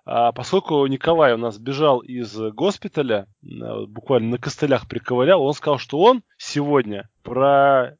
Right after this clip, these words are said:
лузеров и ложков говорить не хочет. Поэтому антигероев мы сегодня будем только если краем касаться, а в основном будем говорить про героев нашего фэнтези времени. Да, и мы, друзья, провели опрос,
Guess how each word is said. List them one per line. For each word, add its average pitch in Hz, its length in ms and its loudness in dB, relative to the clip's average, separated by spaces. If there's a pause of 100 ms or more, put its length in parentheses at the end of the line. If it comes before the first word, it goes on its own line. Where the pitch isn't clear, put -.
лузеров 151 600 -2 (180)
и 123 440 -2 (180)
ложков 139 540 -2
говорить 147 340 -4
не 160 80 -2
хочет. 110 420 -6 (120)
Поэтому 151 640 -2
антигероев 165 840 2 (140)
мы 135 120 -4
сегодня 147 300 0
будем 120 360 -4
только 143 220 -8
если 131 140 -6
краем 196 380 2
касаться, - 580 -2
а 131 120 -4
в 123 40 -2
основном 196 220 -4
будем 151 140 -4
говорить 160 260 -4 (160)
про 151 180 0
героев 135 480 2
нашего 107 840 -8 (120)
фэнтези 123 400 0
времени. 196 600 2 (160)
Да, 135 320 2 (100)
и 160 560 -2
мы, 180 300 -2
друзья, 156 560 2 (500)
провели 190 300 0
опрос, 147 500 0